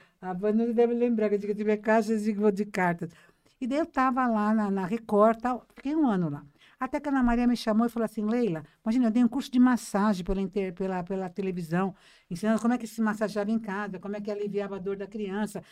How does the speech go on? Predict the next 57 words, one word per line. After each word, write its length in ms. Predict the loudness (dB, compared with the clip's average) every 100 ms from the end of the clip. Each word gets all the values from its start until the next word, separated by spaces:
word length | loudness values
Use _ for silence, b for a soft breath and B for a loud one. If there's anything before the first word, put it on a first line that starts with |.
| b
com 140 | -8
torcicolo", 680 | -6 -6 -8 -8 -6 -4 -6
enfim, 320 | -4 -6 -6 -8
foi 120 | -6
uma, 260 | -2 -2 -2 -6 -10 -12
eu 40 |
tinha 140 | -6 -4
uma 60 |
oportunidade 420 | -4 -4 -4 -2
muito 160 | -2 -4
bacana. 320 | -8 -8 -10 -10 b b b b -10
Até 420 | -10 -4 -2 -2
que 220 | -4 -4
a, 100 | -2
a 360 | -4 -8 -10 -6
Ana 120 | -4
Maria 220 | -2 -2
falou 140 | -2 -4
assim, 120 | -4
"Olha, 100 | -2
Leila, 160 | -4 -4
eu 60 |
não 80 | -6
sei 120 | -6
o 20 | -10
que 60 |
aconteceu, 460 | -8 -6 -6 -4 -2
mas 160 | -2 -4
o 60 |
Bispo 240 | -6 -6 -6
Macedo 460 | -6 -6 -6 -6
quer 100 | -8
que 120 | -8
você 280 | -8 -8 -10
saia 420 | -12 -8 -8 -10 -14 b b b
do 100 | -6
programa." 540 | -2 -2 -2 -6 -8 -16 b b b
Ela 100 | -4
falou, 120 | -2 0
"Eu 20 |
também 160 | 0 -2
sou 140 | -2
empregada 400 | -6 -6 -6 -6
aqui, 140 | -6 -6
eu 80 |
não 80 | -6
sei 180 | -6 -8
o 40 |
que 100 | -8
que 100 | -8 -6
foi", 140 | -6
porque 300 | -6 -4 -2
lá 320 | 0 -2 -2
a 40 | -2
linguagem 480 | -2 0 0 -2
da 80 | -4
Record 460 | -6 -6 -6 -6